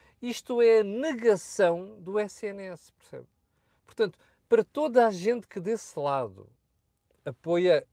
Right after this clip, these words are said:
este sociali-, socialismo maluco, idiota, incompetente, percebe?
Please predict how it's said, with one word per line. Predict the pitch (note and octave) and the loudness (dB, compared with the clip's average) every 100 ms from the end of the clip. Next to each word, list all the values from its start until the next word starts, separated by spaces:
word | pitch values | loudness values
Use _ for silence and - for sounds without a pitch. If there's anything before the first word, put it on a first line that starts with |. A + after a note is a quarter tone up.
| _ _ | _ _
este | F3 F3 - D#3+ | -4 -4 -10 -20
sociali-, | - - F#3+ - F#3 F3+ | -12 -10 -10 -10 -8 -10
socialismo | - G#3 D#3+ C3+ D3 | -8 -6 -6 -6 -6
maluco, | F#3 F3+ E3 D3 - C#3+ - | -2 -2 -2 -6 -12 -20 -16
idiota, | E3+ E3 D#3 D#3+ F3+ E3 _ C#3 B2 | -12 -10 -4 4 4 4 _ -4 -4
incompetente, | D#3+ D#3+ - G#3+ F#3+ E3 - E3+ D#3 C3 - B2+ | -8 -10 0 0 0 -12 -2 0 0 -4 -12 -18
percebe? | _ _ B2 G2+ G2 | _ _ -8 -6 -10